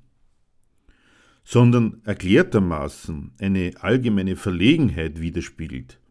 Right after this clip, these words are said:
das Fehlen besserer Anlagemöglichkeiten für den vorhandenen liquiden Reichtum und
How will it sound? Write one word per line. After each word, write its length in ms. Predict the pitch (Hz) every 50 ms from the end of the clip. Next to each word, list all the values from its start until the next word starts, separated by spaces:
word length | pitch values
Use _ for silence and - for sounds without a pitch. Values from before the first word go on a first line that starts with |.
| _ _ _ _ _ _ -
das 200 | 92 87 - -
Fehlen 580 | - - 92 87 101 120 131 151 151 131 - - - _ _ - -
besserer 480 | - 143 160 - - 120 104 95 -
Anlagemöglichkeiten 1400 | - 71 87 92 87 82 87 101 107 104 101 95 101 104 123 123 127 - - 104 104 101 - - 117 120 120 123 - - - _ _ _ _ _ _
für 300 | - - - 107 107 101
den 240 | - 101 98 87 82
vorhandenen 640 | - 92 76 78 85 95 101 113 113 113 110 110 104
liquiden 460 | 98 101 98 - - 101 95 92 87
Reichtum 640 | 85 78 78 82 85 - - - 123 135 147 160 170 - _ _ _ _ _ _ _ _ _ _ _ _ _ _ _ _ _ _
und 480 | - 123 123 139 156 170 165 - - -